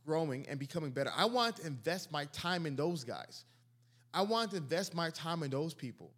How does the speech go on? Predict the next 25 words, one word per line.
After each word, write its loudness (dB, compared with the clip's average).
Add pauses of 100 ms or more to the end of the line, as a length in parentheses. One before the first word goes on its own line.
(720)
And 2 (1080)
it's, 0 (220)
and 4
it's 0
life-giving 4
because -2
I've 2
never 0
done 0
this. -6 (240)
I've -2
been 0
changing 0
diapers 0 (260)
for -8
the -2
past 0
eleven 2
years. -2 (1120)
Eleven 0
years -2
of -8
changing -2
diapers -2
nonstop. -4